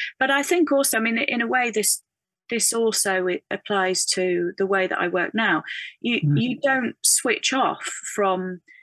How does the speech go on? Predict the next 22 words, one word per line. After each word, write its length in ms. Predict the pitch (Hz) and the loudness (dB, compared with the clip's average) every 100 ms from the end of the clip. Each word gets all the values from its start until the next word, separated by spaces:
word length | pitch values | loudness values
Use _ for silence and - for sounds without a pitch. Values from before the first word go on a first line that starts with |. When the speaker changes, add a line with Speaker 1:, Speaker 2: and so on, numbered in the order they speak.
| _ _ _ | _ _ _
Speaker 1:
you 100 | 233 | 0
know, 80 | 214 | 0
just 240 | 254 262 | 0 -2
because 340 | 254 - 226 220 | -4 -2 -2 0
you 80 | 202 | 2
leave 280 | 208 202 | 2 2
the 80 | - | -2
college 640 | - 220 185 170 175 - | -4 -2 -2 -2 -4 -4
doesn't 300 | - 208 208 | 0 0 0
mean 220 | 202 196 190 | -2 0 -2
that 160 | - | -2
you're 140 | 196 196 | 0 2
not 240 | 190 - | 0 -2
thinking 360 | - 196 - 180 | -4 -4 -4 -4
about 380 | 175 196 - | 0 0 0
things, 420 | - 175 175 175 175 | -4 -4 -2 -2 0
or, 180 | 170 165 - - | -2 -4 -10 -4
you 80 | 214 | 0
know, 60 | 185 | 2
you 120 | 190 | 0
can 200 | - 226 | 0 0
be, 240 | 233 220 | 0 -2